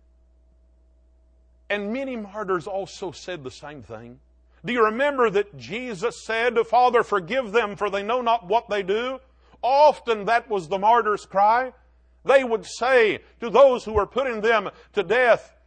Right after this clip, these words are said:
that they forgave them, and they would ask God to do the same thing, to forgive them.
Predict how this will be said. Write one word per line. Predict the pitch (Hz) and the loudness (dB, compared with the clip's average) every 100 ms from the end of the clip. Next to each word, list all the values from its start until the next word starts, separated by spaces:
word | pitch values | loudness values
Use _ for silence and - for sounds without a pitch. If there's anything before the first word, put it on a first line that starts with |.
| - | -2
that | 247 202 | 0 2
they | 254 | 0
forgave | - 220 156 220 202 156 | 0 -2 0 -2 -2 -4
them, | 202 247 262 254 - - | -2 -2 -2 -6 -8 -4
and | 247 240 | -2 -2
they | 302 | -2
would | 262 254 | 0 0
ask | 277 269 - | 0 -2 -6
God | 175 240 247 220 | 0 4 4 2
to | 208 | 0
do | 202 262 | -4 -2
the | 214 | -4
same | - 240 233 202 | -2 -4 -4 -4
thing, | 214 247 254 | -2 -2 0
to | 214 | 0
forgive | 220 196 202 247 180 | 0 -2 -2 -4 -2
them. | 226 254 262 | -2 -2 -2